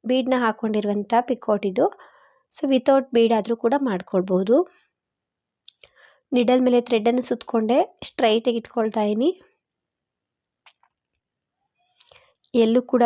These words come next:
ರಿಂಕಲ್ಸ್ ಬರೋದಾಗ್ಲಿ ಅಥವಾ ಒಂದಕ್ಕೊಂದು, ಆ, ಇದಾಗೋದಾಗ್ಲಿ ಏನೂ ಆಗಲ್ಲ. ಫಿನಿಶಿಂಗ್ ಅಂತೂ ಸೂಪರಾಗಿ ಬರುತ್ತೆ ಫ್ರೆಂಡ್ಸ್ ಇದು. ಒಂದು ಕಂಬ ಆಯ್ತು, ಅದ್ರ ಪಕ್ಕದಲ್ಲೇ ಇನ್ನ ಒಂದು ಕಂಬ, ಇನ್ನ ಒಂದು ಕಂಬನ ಮಾಡ್ಕೊಂಡು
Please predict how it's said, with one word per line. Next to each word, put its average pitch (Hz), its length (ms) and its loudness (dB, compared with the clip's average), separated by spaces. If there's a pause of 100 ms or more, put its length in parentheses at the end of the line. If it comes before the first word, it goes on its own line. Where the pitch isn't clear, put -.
ರಿಂಕಲ್ಸ್ 226 500 0
ಬರೋದಾಗ್ಲಿ 208 580 -2
ಅಥವಾ 208 280 -2
ಒಂದಕ್ಕೊಂದು, 220 800 0
ಆ, - 300 -8 (960)
ಇದಾಗೋದಾಗ್ಲಿ 226 840 2
ಏನೂ 233 380 0 (100)
ಆಗಲ್ಲ. 214 360 2
ಫಿನಿಶಿಂಗ್ 240 560 0
ಅಂತೂ 233 160 -2
ಸೂಪರಾಗಿ 233 600 -2
ಬರುತ್ತೆ 208 300 -6
ಫ್ರೆಂಡ್ಸ್ 202 320 -10
ಇದು. 208 160 -4 (2750)
ಒಂದು 233 240 -2
ಕಂಬ 208 300 -2
ಆಯ್ತು, 202 260 -2
ಅದ್ರ 277 300 0
ಪಕ್ಕದಲ್ಲೇ 262 480 0
ಇನ್ನ 233 240 0 (120)
ಒಂದು 214 180 -4
ಕಂಬ, 202 260 -4 (2250)
ಇನ್ನ 262 200 4
ಒಂದು 269 240 2
ಕಂಬನ 226 360 -2
ಮಾಡ್ಕೊಂಡು 214 560 -2